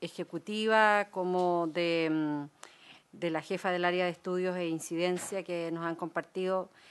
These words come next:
una experiencia acumulada durante ya harto, hartos años. Y, y mientras las escuchaba, además parecía que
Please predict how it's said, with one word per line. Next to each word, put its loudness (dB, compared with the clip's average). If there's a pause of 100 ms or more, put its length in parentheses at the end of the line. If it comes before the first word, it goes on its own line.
(500)
una 2
experiencia 2
acumulada 4
durante -2
ya 0 (920)
harto, -2
hartos -8
años. -4
Y, -6 (140)
y -4
mientras 2
las 4
escuchaba, 6
además 4
parecía 0
que 0